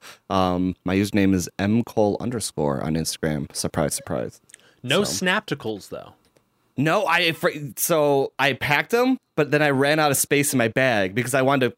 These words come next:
Speaker 1: bring a carry-on for eight days of travel, and so I was, like,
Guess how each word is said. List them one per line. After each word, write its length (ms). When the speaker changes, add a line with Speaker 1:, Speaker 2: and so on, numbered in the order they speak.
Speaker 1:
bring 180
a 60
carry-on 680
for 340
eight 240
days 260
of 60
travel, 540
and 160
so 160
I 40
was, 120
like, 240